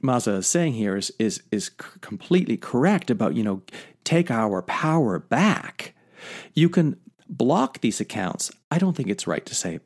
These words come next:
"Block these fucking ghouls," because I don't think they're ghouls. I think these are just individuals that are doing what they do because they happen to have these bodies. This is what they're doing.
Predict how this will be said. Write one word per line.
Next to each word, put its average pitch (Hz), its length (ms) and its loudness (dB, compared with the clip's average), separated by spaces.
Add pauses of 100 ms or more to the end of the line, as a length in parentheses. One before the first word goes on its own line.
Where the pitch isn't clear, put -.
"Block 113 320 0
these 98 200 -2
fucking 90 360 -4
ghouls," 135 520 0
because 127 280 -2
I 160 100 2
don't 165 160 -2
think 131 200 -2
they're 92 120 -4
ghouls. - 720 -2 (720)
I 131 80 0
think 185 260 2
these 147 180 0
are 139 40 2
just 113 240 -6
individuals 135 580 4
that 110 100 0
are 98 40 -6
doing 143 300 4
what 113 140 -2
they 107 100 -2
do 110 220 0
because 101 260 -8
they 104 80 -12
happen 180 360 -2
to 117 60 -4
have 113 140 -6
these 107 180 -4
bodies. 104 400 -4
This - 160 -6
is - 120 -8
what - 240 0
they're 117 120 2
doing. 104 460 0